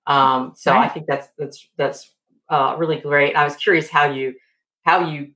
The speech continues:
Speaker 1: take that culture that, that you envision in your head and pass it down to your team. Um, so thanks for sharing that.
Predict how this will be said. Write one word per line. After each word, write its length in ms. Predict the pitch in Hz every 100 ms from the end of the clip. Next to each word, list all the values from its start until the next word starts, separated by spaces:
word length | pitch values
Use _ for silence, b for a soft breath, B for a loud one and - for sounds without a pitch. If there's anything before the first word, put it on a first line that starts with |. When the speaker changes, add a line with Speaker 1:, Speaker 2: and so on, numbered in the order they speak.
| _
Speaker 1:
take 260 | - 190 -
that 260 | 151 - -
culture 460 | 170 160 - 143
that, 300 | 139 139 143
that 160 | 143 151
you 180 | 190 175
envision 380 | 147 135 135
in 40 | 135
your 160 | 139
head 220 | 139 135 135
and 140 | 131
pass 280 | 131 135 -
it 60 | 127
down 300 | 127 139 - -
to 140 | 143
your 180 | 123 -
team. 440 | - 135 123 139 156 _ _ _ _ -
Um, 520 | 160 160 156 143 - _ _ _ _ _ _
so 220 | - 143
thanks 280 | 151 156 -
for 80 | 139
sharing 300 | 156 151 135
that. 280 | 131 -